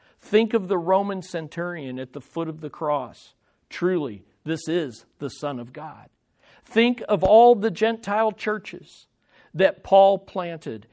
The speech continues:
And even now, the gospel is going out to the Gentile people groups.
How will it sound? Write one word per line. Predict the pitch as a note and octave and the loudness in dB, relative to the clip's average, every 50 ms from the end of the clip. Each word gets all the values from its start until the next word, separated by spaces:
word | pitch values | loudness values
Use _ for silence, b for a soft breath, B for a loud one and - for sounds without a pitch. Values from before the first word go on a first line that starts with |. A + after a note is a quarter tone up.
| b b b b | b b b b
And | - F#3 F#3+ | -4 -2 0
even | G#3+ A#3 A#3 A3 G#3+ G3+ G3 | 0 0 2 0 0 -2 -2
now, | G3+ G3+ G3+ G3 F#3+ E3+ C#3 C3 | -4 -2 -2 -2 -2 -2 -4 -6
the | B2+ C3+ E3+ | -4 -6 -6
gospel | D#3+ D3 F#3+ G3 G3 G#3 G3 - - _ G#3+ G3 F#3+ | -4 0 2 2 2 2 2 -2 -4 _ -2 -2 0
is | F3 D#3 | -2 -2
going | D3+ E3 F3 F3 F3+ F3+ E3+ E3+ | -2 -2 -2 -2 -2 -4 -6 -6
out | E3+ E3 D#3 B2+ G#2 - _ - | -6 -6 -6 -6 -10 -14 _ -8
to | - F3+ | -8 -6
the | D#3 D#3+ E3+ | -4 -4 -4
Gentile | D3 C3 D3+ F#3+ G#3 G3+ G3+ - F#3+ F#3+ F#3+ F#3+ F#3 F3+ | -4 -2 -2 -2 -2 -2 -6 -6 -4 -2 0 0 0 -2
people | F3 _ _ _ - F#3+ F#3 F3 E3+ D3+ C#3+ | -4 _ _ _ -14 -14 -12 -10 -10 -10 -10
groups. | C#3 C#3 C3 A#2+ A#2 A#2 - - - | -10 -12 -12 -12 -14 _ -20 -20 -20